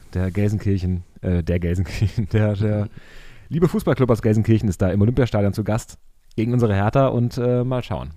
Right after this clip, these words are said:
Da werden wir dann auch nicht live senden, vielleicht so ein paar Stadioneindrücke, könnte ich mir vorstellen.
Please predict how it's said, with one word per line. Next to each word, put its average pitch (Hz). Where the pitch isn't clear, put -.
Da 101
werden 107
wir 101
dann 98
auch 101
nicht 117
live 127
senden, 151
vielleicht 165
so 180
ein 165
paar 160
Stadioneindrücke, 87
könnte 92
ich -
mir 85
vorstellen. 76